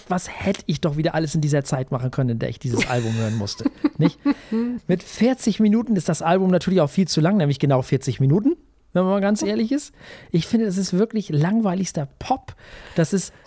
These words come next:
Speaker 1: Julio Iglesias meets Titanic Soundtrack meets Schnulzen Country meets Schlageresken Blödsinn meets Kommerz Folk. Ich fand's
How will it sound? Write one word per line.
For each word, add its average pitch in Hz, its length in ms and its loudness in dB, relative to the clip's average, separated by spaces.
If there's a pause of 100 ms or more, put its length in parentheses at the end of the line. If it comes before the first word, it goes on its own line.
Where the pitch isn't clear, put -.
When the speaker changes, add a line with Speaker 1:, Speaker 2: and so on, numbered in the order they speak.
(100)
Speaker 1:
Julio 247 360 4
Iglesias 208 640 2
meets 214 260 4
Titanic 190 580 0
Soundtrack 190 580 0
meets 190 260 2
Schnulzen 196 420 2
Country 190 520 0
meets - 640 -2
Schlageresken 170 760 0
Blödsinn 180 720 2
meets 180 300 -2
Kommerz 151 520 0
Folk. - 480 -2 (760)
Ich - 160 -4
fand's 151 260 -2